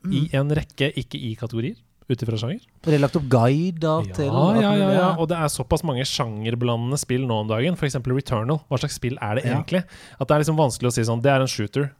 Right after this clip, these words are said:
Speaker 2: eller det er en R P G,
Speaker 1: Ja.
Speaker 2: eller det er en roguelike. Så derfor så er det nå, eh, alle etter hverandre i en alfabetisk rekkefølge.
Speaker 1: Så veldig, veldig kult. Og jeg, jeg, jeg må bare gi så insane mye praise til de som modererer den siden der.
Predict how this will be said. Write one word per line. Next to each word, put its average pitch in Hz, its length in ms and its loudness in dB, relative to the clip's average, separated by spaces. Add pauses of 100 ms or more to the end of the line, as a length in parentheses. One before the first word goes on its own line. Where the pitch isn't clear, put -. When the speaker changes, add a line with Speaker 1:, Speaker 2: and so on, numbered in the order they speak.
Speaker 2:
eller 123 160 0
det 117 240 0
er 107 160 0
en - 20 -4
R 110 80 -6
P 127 120 -4
G, 117 100 -4
Speaker 1:
Ja. 127 180 -2
Speaker 2:
eller 120 160 -2
det 117 180 -4
er 113 140 -2
en 117 80 -4
roguelike. 110 480 -6
Så 151 220 -4
derfor 139 260 -2
så - 160 -2
er 123 120 -2
det 131 100 -2
nå, 123 260 0
eh, 117 480 -2
alle 202 440 0
etter 170 180 -6
hverandre 147 280 -2
i 123 260 -8
en 117 260 -4 (120)
alfabetisk 139 640 -4
rekkefølge. 101 260 -8 (320)
Speaker 1:
Så 123 200 -8
veldig, 120 280 -2
veldig 117 200 -4
kult. 117 260 -6
Og 143 200 2
jeg, 135 240 -4 (100)
jeg, 131 260 -2
jeg 135 140 -2
må 135 220 0
bare 131 260 0
gi 135 280 -2 (320)
så - 300 -6 (240)
insane 151 720 -2
mye 113 240 0
praise 120 500 -4 (140)
til 123 180 -2
de 123 140 0
som 120 300 -2
modererer 127 480 0
den 120 100 0
siden 127 260 -2
der. 120 140 -2